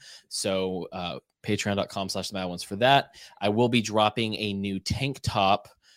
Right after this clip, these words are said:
um, <laughs> which I think is funny. I just love the tank tops. Uh, but no, it's, it's, it's, it's,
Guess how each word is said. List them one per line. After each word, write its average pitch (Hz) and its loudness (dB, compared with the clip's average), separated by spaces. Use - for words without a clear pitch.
um, 95 0
<laughs> 92 -10
which 107 -2
I 104 0
think 95 -12
is - -10
funny. 87 -8
I 104 -2
just 98 -4
love 98 0
the 92 -4
tank - -6
tops. - -6
Uh, 117 4
but 156 6
no, 190 8
it's, 139 4
it's, 131 -2
it's, - 4
it's, 139 2